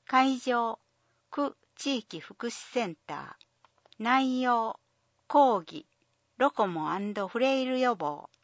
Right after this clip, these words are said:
個別相談、健康測定会。申し込み、直接か電話で。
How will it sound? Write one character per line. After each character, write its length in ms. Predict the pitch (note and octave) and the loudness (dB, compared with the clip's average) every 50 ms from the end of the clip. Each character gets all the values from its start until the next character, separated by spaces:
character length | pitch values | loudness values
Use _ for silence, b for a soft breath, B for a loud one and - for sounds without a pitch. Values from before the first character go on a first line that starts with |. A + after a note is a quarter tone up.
| _ _ _ _ _ _ _ _ _ _ _ _ - | _ _ _ _ _ _ _ _ _ _ _ _ -6
個 120 | - B3 | -2 2
別 280 | B3 C#4 C#4 C4+ - - | 2 4 2 2 0 -8
相 360 | - - C4+ B3+ A3+ F#3+ E3 | -6 -2 0 0 0 0 -2
談、 320 | D#3 D3+ C#3 C#3+ D#3 - _ _ _ _ _ _ _ _ _ _ _ | -4 -8 -10 -10 -12 -18 _ _ _ _ _ _ _ _ _ _ _
健 300 | - - C4+ C#4 C#4 C#4 - - - | -2 0 2 2 2 0 -2 -4 -2
康 160 | B3+ B3+ B3+ | -2 -2 -2
測 320 | - - B3 - - B3 | -2 -4 -6 -6 -8 -10
定 280 | - - B3+ A#3 F#3 E3+ | -10 -6 -4 -4 -4 -6
会。 320 | - - D#3 D#3 D#3 - _ _ _ _ _ _ _ _ _ _ _ _ _ _ _ _ _ _ | -8 -10 -12 -12 -12 -12 _ _ _ _ _ _ _ _ _ _ _ _ _ _ _ _ _ _
申 220 | B3 B3+ C4+ D4 D4+ | -2 0 2 0 0
し 160 | - - - | -2 -6 -8
込 160 | - B3+ B3 A#3+ | -6 -4 -4 -2
み、 240 | A#3 A3+ - - _ _ _ _ _ - | -4 -6 -8 -10 _ _ _ _ _ -6
直 120 | C4 B3+ - - | -6 -6 -6 -8
接 360 | - - C#4 C4+ - - - | -8 -4 -4 -4 -6 -8 -6
か 180 | - B3 A#3+ | -2 -2 0
電 300 | A3+ B3 A#3 A3+ A3+ A3 | 0 0 -2 -2 -4 -4
話 160 | G#3+ G#3+ G#3 F#3+ | -6 -6 -6 -6
で。 220 | G3 F3+ F3+ - | -6 -8 -8 -10